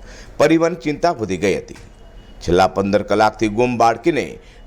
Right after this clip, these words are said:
ડોર ટુ ડોર શોધી રહ્યા હતા. તે શાકભાજી માર્કેટ પાસેના એક ઘરમાંથી બાળકી હેમખેમ મળી આવી હતી. પોલીસ તપાસમાં ઘણી મહિલાએ જણાવ્યું હતું કે શાકભાજીની ખરીદી ક-, દરમિયાન બાળકી રડી રહી હતી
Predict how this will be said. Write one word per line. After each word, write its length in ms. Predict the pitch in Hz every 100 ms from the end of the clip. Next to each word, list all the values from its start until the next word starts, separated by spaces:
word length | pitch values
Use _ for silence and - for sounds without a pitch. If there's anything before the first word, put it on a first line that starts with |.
| 92
ડોર 220 | 147 180
ટુ 140 | 185
ડોર 220 | 190 180 190
શોધી 300 | 151 127 135
રહ્યા 260 | 139 98
હતા. 240 | 82 - - - - - - -
તે 120 | 113
શાકભાજી 640 | - 143 156 175 175 202
માર્કેટ 540 | 170 151 151 185 185
પાસેના 400 | - 110 151 143
એક 280 | 147 151 113
ઘરમાંથી 520 | 101 117 131 135 156
બાળકી 460 | 139 110 123 - 120
હેમખેમ 460 | 92 120 123 139 120
મળી 240 | 90 -
આવી 260 | 101 80 69
હતી. 160 | - - - - - - -
પોલીસ 240 | - 92 95
તપાસમાં 600 | - - 110 - 113 90
ઘણી 260 | 117 156
મહિલાએ 400 | 180 151 156 170
જણાવ્યું 440 | 170 120 120 123 143
હતું 160 | 160
કે 160 | 165 170
શાકભાજીની 760 | - 131 135 123 135 147 156
ખરીદી 400 | 156 123 123 131
ક-, 140 | 131 120
દરમિયાન 580 | 117 135 175 135 67 - - - -
બાળકી 420 | 127 156 151 190
રડી 260 | 147 143 113
રહી 180 | 135
હતી 360 | 196 - 107 123